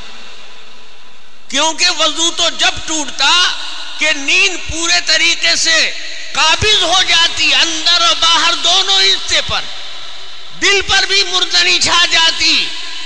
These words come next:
لیکن اللہ کے حبیب صلی اللہ علیہ وسلم کے ساتھ ایسا نہیں ہوتا، انبیاء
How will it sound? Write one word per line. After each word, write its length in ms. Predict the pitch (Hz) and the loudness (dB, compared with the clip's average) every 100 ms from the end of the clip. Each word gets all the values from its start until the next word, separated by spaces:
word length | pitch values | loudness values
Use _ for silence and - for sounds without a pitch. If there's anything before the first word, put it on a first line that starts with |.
| - - - - | -6 -8 -8 -4
لیکن 360 | 196 233 262 | -2 -2 0
اللہ 340 | 254 240 262 262 247 | 0 2 4 2 0
کے 80 | |
حبیب 400 | 240 233 262 302 226 | 0 0 0 0 0
صلی 260 | 269 262 | 0 2
اللہ 380 | 254 247 262 269 262 | 2 4 4 2 2
علیہ 260 | 262 294 262 | 2 0 0
وسلم 480 | 262 - 247 262 254 | 0 0 0 0 -2
کے 120 | 247 247 | -2 -2
ساتھ 400 | 220 240 262 226 | 0 0 0 0
ایسا 340 | 240 - 262 | 0 0 -2
نہیں 260 | 254 311 330 | 0 0 0
ہوتا، 380 | 277 285 285 269 196 - - - - - - - - - | 0 -2 0 0 0 -4 -6 -8 -8 -8 -8 -8 -4 -2
انبیاء 440 | 320 320 330 330 | -2 0 2 4